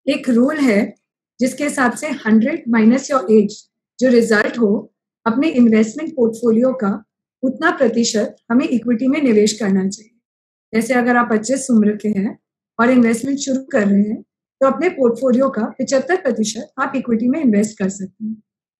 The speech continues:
Equity में अच्छा मुनाफा मिलता है, लेकिन ये risky भी है। इसका उपाय है म्यूचुअल funds।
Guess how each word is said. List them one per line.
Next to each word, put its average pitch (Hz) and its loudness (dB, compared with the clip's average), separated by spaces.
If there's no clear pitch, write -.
Equity 285 -2
में 320 0
अच्छा 294 -2
मुनाफा 226 2
मिलता 214 -2
है, 202 -4
लेकिन 302 -2
ये 339 4
risky 220 2
भी 220 0
है। 180 -6
इसका 254 0
उपाय 240 2
है 311 0
म्यूचुअल 214 2
funds। 180 -12